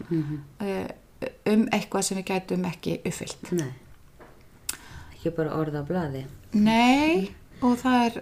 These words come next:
Speaker 2: það
Speaker 1: Já.
Speaker 2: er svo svolítið metnaður í,
Speaker 1: Já.
Speaker 2: í, hérna, í starfshópnum að það sé ekki þannig.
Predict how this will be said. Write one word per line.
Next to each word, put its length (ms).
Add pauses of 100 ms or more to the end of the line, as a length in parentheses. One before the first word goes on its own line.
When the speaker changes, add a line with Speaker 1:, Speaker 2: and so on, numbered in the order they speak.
Speaker 2:
það 40
Speaker 1:
Já. 220
Speaker 2:
er 60
svo 180
svolítið 600
metnaður 640
í, 200
Speaker 1:
Já. 160 (240)
Speaker 2:
í, 100
hérna, 460 (840)
í 220
starfshópnum 760
að 80
það 40
sé 220
ekki 260
þannig. 320